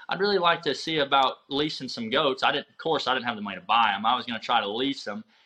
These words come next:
and I was hoping to pay the lease after the roping 'cause I sure didn't have it up front.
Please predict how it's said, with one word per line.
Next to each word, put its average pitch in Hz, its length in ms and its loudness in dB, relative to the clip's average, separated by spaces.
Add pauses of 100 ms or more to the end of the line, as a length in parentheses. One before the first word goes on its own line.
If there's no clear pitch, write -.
(100)
and 123 100 -2
I 127 80 2
was 120 140 -2
hoping 151 260 -2
to 117 60 -4
pay 185 280 0
the 151 120 -2
lease 127 280 -2
after 135 360 2
the 113 100 -4
roping 127 400 0
'cause 110 140 -4
I 131 160 4
sure 139 200 -4
didn't 123 200 -2
have 127 160 2
it 117 120 -4
up 117 180 -6
front. 135 340 -4